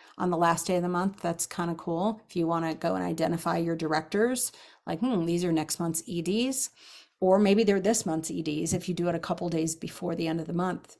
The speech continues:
you can be like, "Wow, I can work with these people." But, um, if you sort descending,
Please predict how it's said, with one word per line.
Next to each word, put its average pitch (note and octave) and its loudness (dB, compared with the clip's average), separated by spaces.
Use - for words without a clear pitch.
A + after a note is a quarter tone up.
you - -20
can - -10
be - -12
like, - -10
"Wow, - 0
I F#3 -4
can F3+ -6
work G#3+ -2
with G#3+ -14
these - -12
people." - -10
But, A#3 -2
um, F3 0
if F3+ -6
you G#3+ 0
sort A3 2
descending, G3+ 0